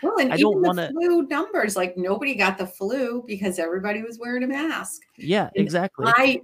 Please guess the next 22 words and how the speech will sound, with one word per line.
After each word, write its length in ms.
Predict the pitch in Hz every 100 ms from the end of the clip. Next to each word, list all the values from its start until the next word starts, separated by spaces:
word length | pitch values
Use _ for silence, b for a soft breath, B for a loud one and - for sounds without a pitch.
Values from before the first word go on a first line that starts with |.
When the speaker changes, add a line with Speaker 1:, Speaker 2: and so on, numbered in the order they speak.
| _
Speaker 1:
I 160 | 214 247
was 360 | 254 220 - - -
in 180 | 214
San 280 | 208 240 240
Francisco, 720 | 240 214 - 233 - 208 180
<laughs> 60 | 180
sorry, 300 | 190 233 - - 330 339 B B -
in 100 | 247
San 160 | - 262
Speaker 2:
No. 40 |
Speaker 1:
Francisco 560 | 262 254 - 269 - 233
last 560 | 196 202 233 - - -
week, 640 | 190 185 208 247 269 277 _
coming 300 | - 226 226 214
back, 520 | 190 196 - - -
um, 600 | 196 185 185 175 175 190 - B B B _ _ _ _ -
last 300 | 196 190 -
week 180 | 208 -
from 140 | 190
San 280 | 190 185 190
Fran, 220 | 185 175 -
and 260 | 180 180